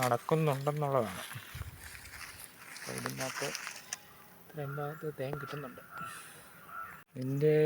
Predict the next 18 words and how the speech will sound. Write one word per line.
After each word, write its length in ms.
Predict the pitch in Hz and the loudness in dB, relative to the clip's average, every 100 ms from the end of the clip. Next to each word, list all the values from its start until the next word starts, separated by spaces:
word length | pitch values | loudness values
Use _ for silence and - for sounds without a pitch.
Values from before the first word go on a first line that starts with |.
| 151 | 8
ഒരു 140 | 143 139 - | 6 4 4
സാധാ 420 | 123 120 139 160 170 | 6 6 8 10 10
ഫ്രെയിം 240 | 175 170 175 | 10 6 6
എന്ന് 120 | 175 175 | 4 4
പറഞ്ഞാൽ 280 | 165 165 165 151 | 4 4 6 6
നമുക്ക് 360 | 143 143 151 143 - - - - - - - - - - - - - - - - | 4 4 4 2 -2 -12 -12 -14 -18 -18 -18 -18 -18 -18 -18 -18 -18 -20 -10 0
കാണാമല്ലോ. 400 | 127 127 120 113 | 2 2 0 -4
ഇത്, 120 | 120 147 147 - - - - 135 | -4 -6 -8 -14 -20 -16 0 2
ആ, 40 | 135 127 123 127 - | 2 -4 -6 -6 -4
സാധാ 300 | 113 123 143 147 | -2 4 4 4
ഫ്രെയിം 180 | 147 147 | 0 0
എന്ന് 120 | 156 151 | -2 -4
പറഞ്ഞാൽ 220 | 147 151 139 | -4 -4 -6
ഒരെണ്ണം 280 | 139 143 147 - - - - | -6 -10 -12 -16 -18 -16 -14
ഇത്രയും 300 | - 139 139 117 | -2 0 2 0
വലിപ്പമുണ്ട്. 460 | 110 - 107 90 - - - - - - - - - - - - - - - - - - - - | -2 -4 -6 -6 -12 -14 -14 -18 -18 -18 -18 -16 -18 -18 -18 -18 -18 -18 -18 -18 -16 -16 -12 -4
അത് 100 | 123 | -2
മുഴുവൻ 320 | 123 123 135 | 2 2 0